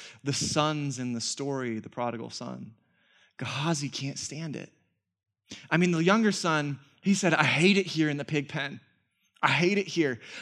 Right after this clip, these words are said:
I'm gonna burn this house, and I'm gonna go back to my dad's." But the older son,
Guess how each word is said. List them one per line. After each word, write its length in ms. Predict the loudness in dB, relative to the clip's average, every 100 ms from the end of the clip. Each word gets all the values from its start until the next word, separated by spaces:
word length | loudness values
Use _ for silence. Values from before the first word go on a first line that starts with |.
| -2
I'm 80 | 2
gonna 180 | 2
burn 340 | 0 -2 0 2
this 180 | 2 4
house, 520 | 4 4 0 -8 -12 -18 -8
and 100 | -2
I'm 100 | 0
gonna 80 | -2
go 260 | 0 0 2
back 320 | 4 4 2
to 60 | -4
my 160 | -4
dad's." 560 | -2 -2 -2 -8 -16 -18 _ _ _ _ _ _ _ _ _ _ _ _ _ -20 -20 _ _ _
But 120 | -10
the 100 | -8
older 260 | -4 -4 -4
son, 400 | -6 -10 -12